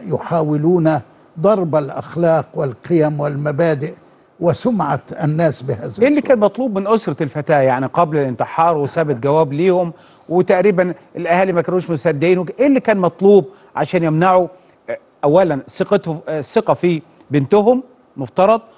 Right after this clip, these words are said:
Speaker 2: والأمر الآخر إنهم لا يصدقوا هذا البهتان اللي إحنا بنتكلم عليه، الأمر دفع البنت إنها تموت، تنتحر؟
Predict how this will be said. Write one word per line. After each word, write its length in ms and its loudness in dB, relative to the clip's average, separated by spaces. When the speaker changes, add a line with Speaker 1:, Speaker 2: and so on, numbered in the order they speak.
Speaker 2:
والأمر 460 2
الآخر 420 0
إنهم 260 -2
لا 80 2
يصدقوا 500 0
هذا 240 0
البهتان 560 0
اللي 100 -4
إحنا 140 -4
بنتكلم 440 -2
عليه، 260 4
الأمر 340 2
دفع 260 0
البنت 280 -4
إنها 240 -2
تموت، 340 -2
تنتحر؟ 480 -4